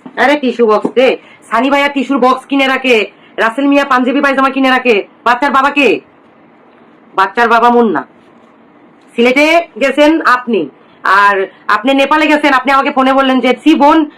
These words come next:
নেপালে গেছি আমাদের একটা কাজে, আমরা তো এটার জন্য যাইনি।" আর তোমাকে আমি বোন বলছি, তুমি আমার এই কথাগুলো আবার মিডিয়ার সামনে তুলে ধরো না।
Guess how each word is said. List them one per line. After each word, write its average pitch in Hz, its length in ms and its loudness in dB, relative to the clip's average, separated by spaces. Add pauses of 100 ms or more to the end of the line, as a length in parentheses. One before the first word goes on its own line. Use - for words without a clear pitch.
(120)
নেপালে 262 300 0
গেছি 285 220 -2
আমাদের 262 240 0
একটা 262 140 -4
কাজে, 240 420 -2 (240)
আমরা 220 200 0
তো 254 120 -2
এটার 247 220 2
জন্য 254 220 0
যাইনি।" 240 380 0 (920)
আর 208 260 2
তোমাকে 277 260 0
আমি 302 120 2
বোন 269 280 2
বলছি, 311 500 2 (240)
তুমি 285 200 2
আমার 277 220 2
এই 262 140 0
কথাগুলো 247 400 0
আবার 254 280 2
মিডিয়ার 247 300 0
সামনে 269 340 0
তুলে 302 260 4
ধরো 220 260 4
না। 147 120 -6